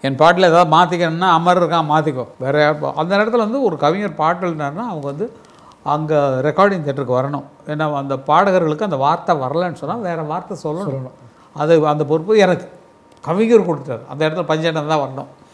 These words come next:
Speaker 2: ஓ.
Speaker 1: இல்ல க-, கண்ணப்பா வரணும், அது வந்து அவங்க ரெக்கார்டிங்ல உட்காரணும். நான் இருக்கறனால அண்ணன் இளையராஜாட்ட மட்டும் அவங்க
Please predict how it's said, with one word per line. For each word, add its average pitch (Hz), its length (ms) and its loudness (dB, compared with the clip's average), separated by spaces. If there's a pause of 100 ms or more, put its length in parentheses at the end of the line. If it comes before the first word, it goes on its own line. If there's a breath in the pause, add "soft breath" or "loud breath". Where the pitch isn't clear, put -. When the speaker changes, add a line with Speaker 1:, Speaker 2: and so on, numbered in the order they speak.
(280 loud breath)
Speaker 2:
ஓ. 139 120 -6
Speaker 1:
இல்ல 180 220 2
க-, 160 420 0
கண்ணப்பா 160 420 0
வரணும், 127 240 -10 (300)
அது 151 180 0
வந்து 151 320 -2
அவங்க 143 420 -2
ரெக்கார்டிங்ல 147 440 2
உட்காரணும். 127 320 -6 (480 soft breath)
நான் 269 260 6
இருக்கறனால 240 320 2
அண்ணன் 233 460 2
இளையராஜாட்ட 196 520 0
மட்டும் 196 200 -6
அவங்க 139 320 -8